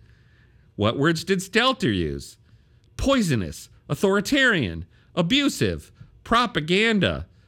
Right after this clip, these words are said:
big lie, filth. This is the goofy thing, is these people are like, "You can't use nasty words." That's not what they mean.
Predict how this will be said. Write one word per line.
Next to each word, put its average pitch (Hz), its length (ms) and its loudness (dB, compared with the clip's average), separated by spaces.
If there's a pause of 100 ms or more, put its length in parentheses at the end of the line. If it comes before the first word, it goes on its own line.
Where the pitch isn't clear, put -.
(220)
big 160 240 4
lie, 147 680 2 (240)
filth. - 760 0 (1500)
This 262 200 -6
is 214 160 -2
the 139 120 2
goofy 123 480 0
thing, 87 320 -6
is 117 100 -4
these 202 200 -2
people 127 300 -4
are 123 80 0
like, 117 240 -2
"You 247 140 -2
can't 185 300 0
use 165 220 2
nasty 135 360 0
words." 98 240 -2
That's 247 280 -2
not 202 220 0
what 156 140 -2
they 143 100 2
mean. 127 380 0